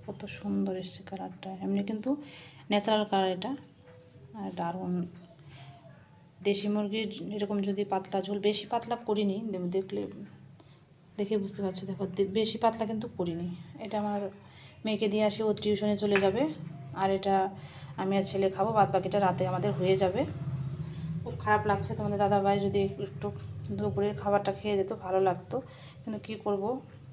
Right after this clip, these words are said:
আহ, কাজের অনেক চাপ পড়ে গেছে, ওর জন্য তো ঝটপট করে চলে গেল। সকালে ফোনটা আসলো, ওই জন্য চলো, খুব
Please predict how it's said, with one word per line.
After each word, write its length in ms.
আহ, 220
কাজের 260
অনেক 180
চাপ 140
পড়ে 200
গেছে, 200
ওর 140
জন্য 140
তো 120
ঝটপট 400
করে 220
চলে 180
গেল। 140
সকালে 320
ফোনটা 240
আসলো, 200
ওই 100
জন্য 160
চলো, 200
খুব 140